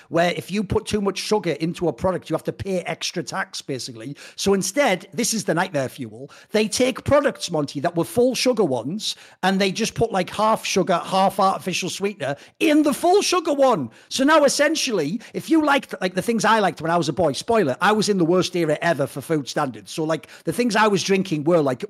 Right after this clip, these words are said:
blue chemical weird things that, like, <laughs> don't have any fruit or human thing ever touched it, and it's all fucked up. But the real problem with this, Monty, is, one,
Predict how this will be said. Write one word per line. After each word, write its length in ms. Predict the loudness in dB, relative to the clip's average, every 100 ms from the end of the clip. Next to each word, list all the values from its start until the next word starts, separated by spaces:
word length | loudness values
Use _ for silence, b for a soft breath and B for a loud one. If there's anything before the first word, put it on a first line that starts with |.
| -6
blue 340 | 0 2 2
chemical 540 | -2 -4 -2 -2 -2 -2
weird 320 | 0 0 -2
things 320 | -2 -2 -2
that, 100 | -4
like, 260 | -6 -8 -10 -16
<laughs> 100 | 0
don't 160 | 2
have 100 | 2 2
any 160 | 0 2 0
fruit 300 | 0 0 0 2
or 160 | 0 2
human 320 | 2 2 0
thing 260 | 0 0
ever 220 | 0 0 -2
touched 400 | -2 -4 -6 -8
it, 160 | -10 B -6
and 80 |
it's 120 | -4 2
all 240 | 2 2
fucked 260 | 0 -4 -4
up. 120 | -6
But 100 | -4
the 60 |
real 180 | 2 2
problem 300 | 2 2 2
with 80 | 2
this, 180 | 0 2
Monty, 340 | -2 0 -4
is, 220 | -6 -10 B B
one, 460 | 2 4 6 2